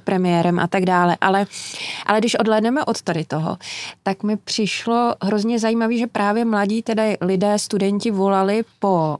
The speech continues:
ehm, nezveřejňování některých informací, třeba toho jména, jo. Eh, v momentě, kdy zrovna ti mladí lidé už vyrůstali na sociálních sítích a přece musí vědět,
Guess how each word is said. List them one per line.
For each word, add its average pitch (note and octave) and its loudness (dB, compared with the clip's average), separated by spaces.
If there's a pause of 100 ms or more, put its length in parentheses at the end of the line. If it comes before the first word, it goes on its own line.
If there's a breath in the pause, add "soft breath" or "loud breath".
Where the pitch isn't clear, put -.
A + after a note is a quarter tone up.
ehm, E3+ -2
nezveřejňování G#3+ 0
některých A3+ -2
informací, E3+ 0
třeba F#3 -4
toho G#3 -2
jména, C#3+ -2
jo. - -4 (640 loud breath)
Eh, F3 2
v F#3+ -2
momentě, A#3+ 0
kdy F#3+ -2
zrovna G#3+ -2
ti C4 -4
mladí A3+ -2
lidé A#3 -2
už A#3+ -4
vyrůstali A3 0
na A#3 0
sociálních A3 -2
sítích F#3 -4
a E3+ -2
přece A3+ -6
musí A#3 -4
vědět, A3 -2